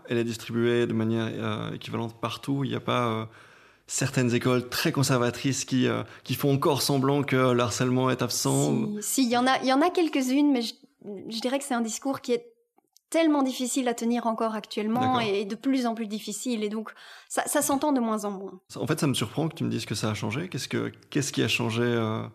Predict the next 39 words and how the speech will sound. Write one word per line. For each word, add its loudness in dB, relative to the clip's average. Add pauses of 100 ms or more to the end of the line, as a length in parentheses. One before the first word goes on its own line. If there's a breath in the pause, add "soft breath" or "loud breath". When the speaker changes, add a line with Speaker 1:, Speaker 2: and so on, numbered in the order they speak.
(340 loud breath)
Speaker 2:
Je -14
pense -6
que -12
c'est -6
la -2
médiatisation. -4
Je -12
pense -6
que -8
Speaker 1:
Ok. -2
Speaker 2:
depuis -2
qu'on, -6
qu'on -8
en -6
parle, 0
que -16
tout -12
le -2
monde, -2
euh, -6 (200)
voilà, -4
euh, -10 (340)
voit -10
les -10
témoignages, -2
entend -8
les, -8 (460 loud breath)
les, -6
les -10
récits, -4
euh, -8
et -10
cetera. -14 (380 loud breath)
En -2
fait, -2
c'est, -8 (200)
on -4
a 0
juste -4